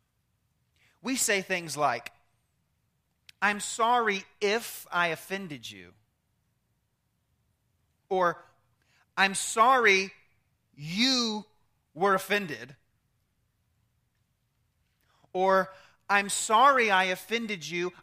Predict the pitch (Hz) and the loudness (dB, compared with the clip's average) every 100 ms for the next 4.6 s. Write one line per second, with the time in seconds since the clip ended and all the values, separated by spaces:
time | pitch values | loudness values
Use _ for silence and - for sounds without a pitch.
0 | - 185 175 - - 185 127 - - - | -2 0 -2 -10 -8 -6 -6 -8 -18 -20
1 | - _ _ _ _ _ _ _ _ _ | -20 _ _ _ _ _ _ _ _ _
2 | _ _ _ _ _ _ _ _ _ _ | _ _ _ _ _ _ _ _ _ _
3 | _ _ _ _ - - 170 143 131 110 | _ _ _ _ -20 -14 -14 -14 -16 -18
4 | 120 156 190 180 _ - | -20 -20 -20 -20 _ -20